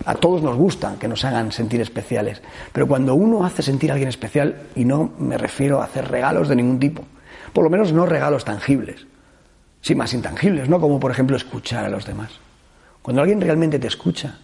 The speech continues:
te hace sentir especial. Y podemos escuchar a los demás, es fácil escuchar a los demás.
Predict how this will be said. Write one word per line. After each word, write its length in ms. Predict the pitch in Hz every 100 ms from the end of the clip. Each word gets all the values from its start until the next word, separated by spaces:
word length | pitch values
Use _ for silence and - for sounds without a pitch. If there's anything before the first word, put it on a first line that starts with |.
| _ _ _ _
te 80 | -
hace 140 | 117 98
sentir 320 | 113 104 104
especial. 400 | - 101 - 101 _ _ _ _ _ _ -
Y 40 |
podemos 340 | - - 117
escuchar 340 | 117 113 113 110
a 20 |
los 120 | 110
demás, 240 | 104 113 107
es 100 | 104
fácil 320 | - - -
escuchar 320 | - - 110
a 20 |
los 140 | 107 107
demás. 280 | 104 107